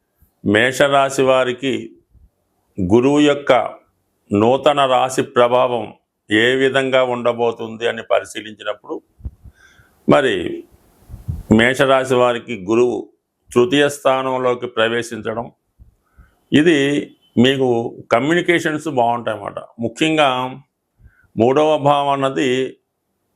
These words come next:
విక్రమస్థానం, అలాగే ఉపచయ స్థానం. ఏ పని మనం ప్రారంభించాలన్నా మూడవ స్థానంలో శుభగ్రహం ఉన్నప్పుడు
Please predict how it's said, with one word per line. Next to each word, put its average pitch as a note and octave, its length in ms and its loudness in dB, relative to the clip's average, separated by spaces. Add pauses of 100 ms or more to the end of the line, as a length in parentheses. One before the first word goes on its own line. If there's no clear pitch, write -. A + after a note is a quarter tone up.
విక్రమస్థానం, B2+ 1000 0 (720)
అలాగే B2+ 380 2 (720)
ఉపచయ C3+ 540 2
స్థానం. G#2+ 380 -6 (420)
ఏ A#2 320 4
పని D#3+ 300 0
మనం D3+ 300 -2
ప్రారంభించాలన్నా C#3 1000 -2 (960)
మూడవ D3 440 2
స్థానంలో D3 640 -2 (480)
శుభగ్రహం C3+ 680 0
ఉన్నప్పుడు C3 400 -6